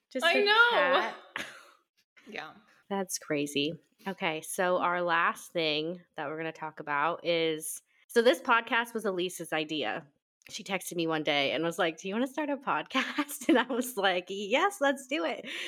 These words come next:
Speaker 1: So why did you wanna start a podcast?
Speaker 2: Um, well, first off, it was kinda like half a joke, and I really didn't think you'd, like, be,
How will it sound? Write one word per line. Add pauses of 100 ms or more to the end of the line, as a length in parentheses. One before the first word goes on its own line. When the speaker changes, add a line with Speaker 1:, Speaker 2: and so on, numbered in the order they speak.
(120)
Speaker 1:
So
why
did
you
wanna
start
a
podcast? (720)
Speaker 2:
Um, (320)
well,
first
off, (340)
it
was
kinda
like
half
a
joke,
and
I
really
didn't
think
you'd,
like,
be,